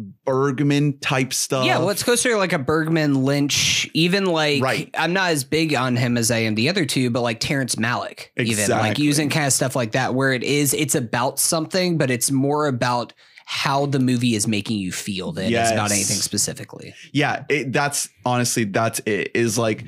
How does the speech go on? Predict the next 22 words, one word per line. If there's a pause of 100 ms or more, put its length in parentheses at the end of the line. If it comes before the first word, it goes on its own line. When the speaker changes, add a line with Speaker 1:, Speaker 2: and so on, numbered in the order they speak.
(340)
Speaker 1:
you
watch
this
movie,
and
even
watching
this,
I
think
this
might
be,
like,
the
third
or
fourth
time
I've
seen
it.